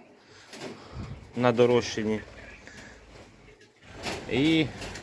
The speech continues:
маман осталася. І хлопчик, який, пам'ятаєте, в мене болів міксоматозом, він переболів.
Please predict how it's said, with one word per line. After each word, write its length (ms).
маман 500
осталася. 760
І 160
хлопчик, 600
який, 360
пам'ятаєте, 540
в 40
мене 120
болів 380
міксоматозом, 840
він 140
переболів. 640